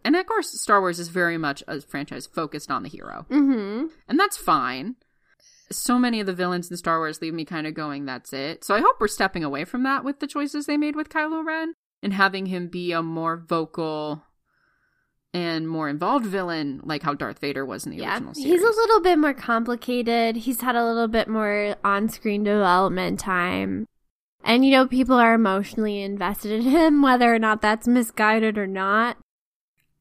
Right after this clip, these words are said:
Speaker 1: I really enjoyed Adam Driver's performance.
Speaker 2: He's a good actor.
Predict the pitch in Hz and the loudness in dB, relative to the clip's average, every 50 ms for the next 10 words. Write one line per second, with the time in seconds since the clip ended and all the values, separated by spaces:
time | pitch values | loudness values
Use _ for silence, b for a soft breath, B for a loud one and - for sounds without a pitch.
0 | _ - 233 240 254 262 269 277 285 285 285 294 285 285 - _ _ _ _ _ | _ 6 8 8 8 8 6 6 6 6 6 6 4 2 0 _ _ _ _ _
1 | _ - 190 202 208 214 226 233 233 226 220 208 196 190 190 190 185 180 175 180 | _ -6 0 0 2 2 2 2 0 0 2 2 2 2 4 4 4 2 2 2
2 | 175 175 180 170 170 160 165 165 - - 175 - - - 160 151 147 143 143 131 | 0 2 2 2 2 2 -2 -6 -8 -10 -12 -12 -8 -4 -4 -2 -2 -2 -4 -6
3 | 135 - - - - 302 381 453 - 240 240 220 - 240 240 254 - 165 156 165 | -8 -10 -14 -6 2 4 4 4 4 -2 -6 -4 -2 0 0 0 0 0 0 0
4 | 190 220 - - - 98 151 180 214 - | 0 -2 -4 -10 -14 -14 -14 -14 -16 -18